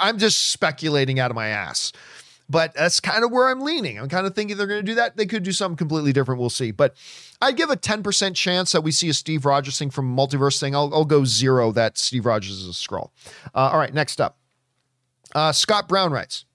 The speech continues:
uh, "After watching Falcon and Winter Soldier, even with its problems and plot issues,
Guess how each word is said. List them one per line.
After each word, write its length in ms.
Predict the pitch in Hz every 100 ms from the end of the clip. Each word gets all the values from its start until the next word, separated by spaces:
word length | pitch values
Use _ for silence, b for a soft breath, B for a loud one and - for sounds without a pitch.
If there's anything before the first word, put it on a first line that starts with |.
| _ _ B B B -
uh, 320 | 143 147 147 147
"After 300 | 233 - 285
watching 440 | 220 220 - 202
Falcon 440 | - 185 190 202 165
and 120 | 156
Winter 140 | 147
Soldier, 500 | - 156 139 107 90 B B -
even 300 | 214 285 277
with 140 | 269
its 160 | 220 -
problems 520 | 185 180 185 185 -
and 160 | 143 135
plot 240 | 170 170
issues, 460 | 151 131 127 120